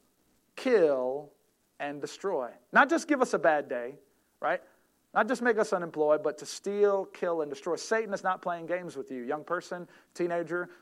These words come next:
old person, middle-aged person. He is not playing any games. He came to steal, kill, and destroy. And every day, this is his goal.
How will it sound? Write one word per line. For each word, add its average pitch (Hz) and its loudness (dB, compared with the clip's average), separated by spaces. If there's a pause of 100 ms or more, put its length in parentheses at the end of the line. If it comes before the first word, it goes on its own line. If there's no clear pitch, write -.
(100)
old 160 0
person, 175 -6
middle-aged 165 -2
person. 170 -8
He 160 -6
is 139 -4
not 151 -8
playing 143 -10
any 147 -12
games. 147 -12
He 143 -14
came 143 -12
to 123 -10
steal, 156 -6 (320)
kill, 135 -6
and 123 -14
destroy. 120 -8
And 120 -10
every 170 0
day, 165 4
this 151 0
is 143 -6
his 143 -8
goal. 147 -4